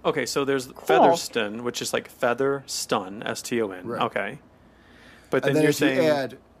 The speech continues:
Speaker 3: if you, if you add H A U G H, it doesn't become Featherston Haw, it becomes Fanshawe.
Speaker 1: What?
Speaker 3: Yep.
Speaker 2: Crazy.
Speaker 1: I don't know.
Speaker 3: Them crazy
Speaker 1: They say
Speaker 3: English
Speaker 1: they
Speaker 3: and them
Speaker 1: invented
Speaker 3: crazy
Speaker 1: it,
Speaker 3: names.
Speaker 1: but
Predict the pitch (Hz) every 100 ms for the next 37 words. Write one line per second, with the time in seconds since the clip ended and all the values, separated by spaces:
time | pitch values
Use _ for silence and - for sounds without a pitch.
0 | _ _ - - 143 156 160 190 220 151
1 | 170 185 170 170 165 156 156 147 143 127
2 | 127 175 131 123 - 135 147 139 139 139
3 | 139 123 - 190 185 - 143 120 107 107
4 | 107 147 - _ _ _ - 131 110 127
5 | 127 - - 240 208 - 104 - - _
6 | _ _ _ _ _ _ - 196 330 427
7 | - _ _ _ _ _ _ - 135 269
8 | - _ _ _ _ _ _ _ - 233
9 | 214 196 165 - _ - - _ _ -
10 | - - - - 139 131 120 104 101 127
11 | 123 156 156 151 - 175 - - 151 -
12 | 127 127 127 139 107 104 123 110 104 -
13 | 120 110 107